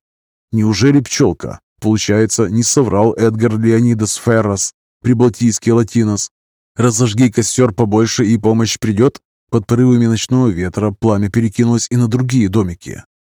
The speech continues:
Полыхал уже весь лагерь, становилось жарко, в самом прямом смысле. "Связь?" переспросил я и обвел широким жестом пожар. "Вот она, связь. Древнейший способ". А потом спохватился.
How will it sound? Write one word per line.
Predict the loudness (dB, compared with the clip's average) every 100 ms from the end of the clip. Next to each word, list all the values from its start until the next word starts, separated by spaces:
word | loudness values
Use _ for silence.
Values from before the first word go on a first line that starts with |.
| _
Полыхал | 0 2 2 -2 0
уже | 0 0 0
весь | 0 -2 -2
лагерь, | -2 -2 -4 -6
становилось | -6 -2 0 2 2 0
жарко, | 0 -2 -2 -4 -6
в | -6
самом | -4 0 0 0
прямом | 0 0 -2
смысле. | -2 -2 -2 -4 -4 -6 _ _ _ _ -12
"Связь?" | -6 -2 2 2 2 -2 -12 _
переспросил | -2 0 0 -2 0 2
я | 2 2
и | 2 0
обвел | 0 0 0
широким | 0 -2 0 -2
жестом | -2 -2 -2 -2
пожар. | 0 -2 -6 -10 _ _
"Вот | -2 2 2 2
она, | 2 0 -2
связь. | -6 0 2 2 0 -6 _ _ _ _ _
Древнейший | 0 0 2 2 2 2 -4
способ". | -2 0 0 0 -2 -4 _ _ _ _ _ _ _
А | 0
потом | 0 0 -2
спохватился. | 0 -2 -2 -2 -2 -2 -4 -8